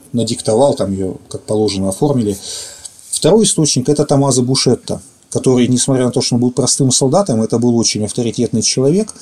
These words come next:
но уже говорили, на Сицилии авторитет не всегда зависел от формального статуса.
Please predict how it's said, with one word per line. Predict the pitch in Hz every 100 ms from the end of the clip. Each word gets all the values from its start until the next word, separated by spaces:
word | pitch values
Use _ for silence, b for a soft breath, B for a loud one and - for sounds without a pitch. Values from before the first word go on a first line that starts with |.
| B B 117
но | 123
уже | 117 120
говорили, | 127 127 127 104 110 110 120
на | 113
Сицилии | - - 160 123
авторитет | - 123 117 139 135 175 - - -
не | 123 135
всегда | 131 139 120 117 117 95 90
зависел | 113 101 110 143 - 117
от | 117 101
формального | - 110 117 110 104
статуса. | - - 98 - -